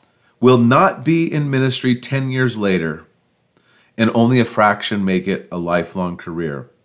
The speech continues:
Um, and I would, I would, uh, say that that is, it's challenging.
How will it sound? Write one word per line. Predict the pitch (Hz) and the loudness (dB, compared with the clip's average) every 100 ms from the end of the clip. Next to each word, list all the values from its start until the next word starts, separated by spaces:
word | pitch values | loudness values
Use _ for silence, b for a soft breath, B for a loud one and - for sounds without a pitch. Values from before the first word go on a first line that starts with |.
| b b b b | b b b b
Um, | 107 101 98 95 - _ | 2 4 4 0 -6 _
and | - - 110 104 | -12 -4 -2 2
I | 107 110 | 2 4
would, | 113 107 | 2 2
I | 98 104 | 2 2
would, | 113 113 104 | 4 0 0
uh, | 110 101 98 | 2 2 2
say | - 113 104 | 0 -2 0
that | 104 101 82 | 0 -2 -2
that | 101 98 | 0 2
is, | 98 92 - - | 2 0 -2 -6
it's | 107 - | -6 -6
challenging. | - 107 101 98 82 73 | -4 0 0 0 -4 -10